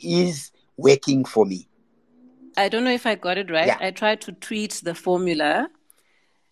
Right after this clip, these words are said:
Speaker 1: Yeah.
Speaker 2: Um,
Speaker 1: D
Speaker 2: D is dissatisfaction.
Speaker 1: Correct, with status quo.
Speaker 2: And
Speaker 1: V is vision
Speaker 2: Yes,
Speaker 1: of the future.
Speaker 2: yes.
Speaker 1: F is first steps.
Speaker 2: First steps.
Speaker 1: Ability to take first,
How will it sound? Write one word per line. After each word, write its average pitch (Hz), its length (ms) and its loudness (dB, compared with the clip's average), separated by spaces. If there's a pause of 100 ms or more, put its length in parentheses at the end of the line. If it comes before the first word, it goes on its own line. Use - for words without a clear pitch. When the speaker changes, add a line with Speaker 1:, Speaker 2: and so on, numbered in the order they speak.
(400)
Speaker 1:
Yeah. 175 320 6
Speaker 2:
Um, 175 360 2 (240)
Speaker 1:
D 202 420 -2
Speaker 2:
D 226 260 8
is - 340 6
dissatisfaction. 196 1200 0 (1300)
Speaker 1:
Correct, 151 640 4
with 127 160 -10
status 156 420 -4
quo. 185 300 -6
Speaker 2:
And 180 520 4 (300)
Speaker 1:
V 240 440 4 (180)
is 135 320 -8
vision 214 420 6
Speaker 2:
Yes, 208 500 -6
Speaker 1:
of 127 140 -2
the 123 80 -4
future. 165 460 -2
Speaker 2:
yes. - 240 -6 (1000)
Speaker 1:
F 240 460 2
is 170 160 -6
first 202 300 -2
steps. - 260 -2
Speaker 2:
First 220 340 2
steps. 151 420 2
Speaker 1:
Ability 180 300 -4
to 143 140 -14
take 180 240 0
first, - 340 -4